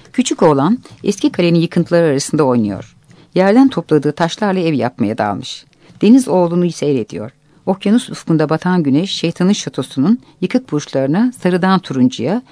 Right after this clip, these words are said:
pembeden eflatuna dönüşen ışık okları saplıyor. Ufuk turuncuya, ergovaniye, eflatuna boyanıyor. Sonra süt grisi bir alacakaranlık,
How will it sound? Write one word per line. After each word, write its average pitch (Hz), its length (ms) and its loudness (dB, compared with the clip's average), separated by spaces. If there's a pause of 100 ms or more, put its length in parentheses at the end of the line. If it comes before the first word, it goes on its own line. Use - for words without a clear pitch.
(160)
pembeden 190 360 0
eflatuna 151 600 0
dönüşen 139 400 -2
ışık - 240 -8
okları 113 280 -6
saplıyor. 117 520 -6 (680)
Ufuk - 280 -4
turuncuya, 147 600 0 (300)
ergovaniye, 151 840 2 (240)
eflatuna 165 600 0
boyanıyor. 110 480 -6 (600)
Sonra 214 320 0
süt 247 240 -2
grisi 151 340 -4
bir 165 180 -6
alacakaranlık, 131 920 -6